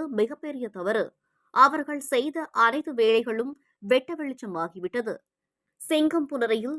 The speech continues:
மருத்துவமனையில் டயாலிசிஸ் மையத்தை திறந்து வைத்து முன்னாள் மத்திய நிதி அமைச்சர் மாநிலங்களவை உறுப்பினருமான ப. சிதம்பரம் செய்தியாளர்களிடம் பேட்டியின் போது கூறினார்.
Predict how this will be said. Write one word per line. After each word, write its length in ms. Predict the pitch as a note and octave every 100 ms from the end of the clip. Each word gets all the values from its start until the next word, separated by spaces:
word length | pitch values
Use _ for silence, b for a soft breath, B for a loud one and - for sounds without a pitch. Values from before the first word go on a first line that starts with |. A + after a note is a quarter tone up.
| B3
மருத்துவமனையில் 880 | G3+ B3 C4 D#4 D4 C#4+ B3+ C4+ C#4
டயாலிசிஸ் 640 | G3+ G3 G#3+ C#4 C#4+ C4+ -
மையத்தை 440 | A3 A3+ B3 A#3+ G#3
திறந்து 280 | G#3 A3
வைத்து 320 | G#3 G3 G#3 A3+ A#3+
முன்னாள் 440 | G3+ B3+ C4+ C4
மத்திய 360 | G#3 A3 A3 B3
நிதி 280 | G#3 G#3+ A#3+
அமைச்சர் 480 | - G#3+ G#3+ A3 F#3
மாநிலங்களவை 680 | F#3 G#3+ B3 B3+ A#3+ A#3 A3
உறுப்பினருமான 680 | E3+ G3 A3 G#3 G3 F3+ F3+ F#3 - _ _ _ -
ப. 40 | C4+ E4
சிதம்பரம் 540 | - D4 C#4+ D4 C#4+ C#4
செய்தியாளர்களிடம் 840 | B3 A3 B3 C4+ C4 A#3+ A#3+ A3+ G#3
பேட்டியின் 480 | G#3+ A3+ B3+ B3 G#3
போது 240 | G3+ G3+ A#3
கூறினார். 480 | F3 F3 A3+ -